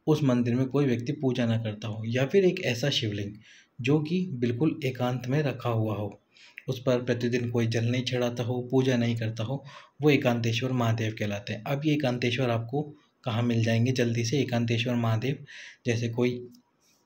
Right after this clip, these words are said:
सरोवर हो गया, कोई तालाब हो गया, उसके तट पर यदि किसी ने शिवलिंग की स्थापना कर दी होगी, तो वहाँ पर आपको ये एकांतेश्वर महादेव मिल जाएंगे,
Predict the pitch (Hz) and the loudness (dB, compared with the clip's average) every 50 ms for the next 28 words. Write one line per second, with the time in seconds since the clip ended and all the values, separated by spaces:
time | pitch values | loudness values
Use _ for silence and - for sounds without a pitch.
0 | _ _ _ _ _ _ _ _ _ - - - - - 120 113 120 117 120 117 | _ _ _ _ _ _ _ _ _ -16 -12 -8 -4 0 2 2 4 4 4 4
1 | 113 113 117 110 117 113 110 113 113 113 - - - - _ _ _ _ - - | 4 4 4 4 4 4 4 2 0 -4 -10 -18 -20 -20 _ _ _ _ -2 0
2 | 127 123 120 120 120 120 - - - 117 117 117 120 123 117 120 117 110 113 113 | 2 2 2 0 -4 -10 -6 0 0 2 4 4 4 2 2 0 0 0 2 0
3 | 110 110 110 - - - _ _ _ _ - 185 170 - - 185 175 180 147 120 | 0 -2 -4 -6 -14 -20 _ _ _ _ 0 0 2 2 4 2 4 4 2 0
4 | 117 - - 120 113 117 117 117 131 120 - 120 117 - 120 120 120 120 - 127 | 2 2 2 4 4 4 4 2 0 0 -2 -2 -2 0 0 0 2 0 2 2
5 | 117 110 113 117 120 - 123 117 120 - 113 113 113 - 120 117 117 117 113 113 | 2 2 2 2 2 2 0 0 0 -2 -2 -2 0 0 0 0 0 0 -2 0
6 | 113 113 107 104 113 147 151 - - - - - _ _ - 170 156 135 127 127 | -2 -2 -2 -2 -2 -4 -6 -6 -10 -16 -18 -20 _ _ 0 0 2 2 4 2
7 | 139 - 165 143 127 117 117 117 - 117 110 117 143 151 - - - _ _ _ | 2 2 2 2 2 2 0 -2 -2 0 0 2 0 -2 -4 -8 -16 _ _ _
8 | - - 135 127 - 135 135 131 135 120 117 - 143 131 131 120 113 113 110 113 | 0 0 0 2 2 2 2 2 0 0 0 0 0 0 0 0 0 0 0 0
9 | 123 139 143 - 135 127 127 123 120 110 107 101 104 104 104 104 | 0 -2 -2 -2 0 0 2 2 2 2 0 0 -2 -4 -6 -8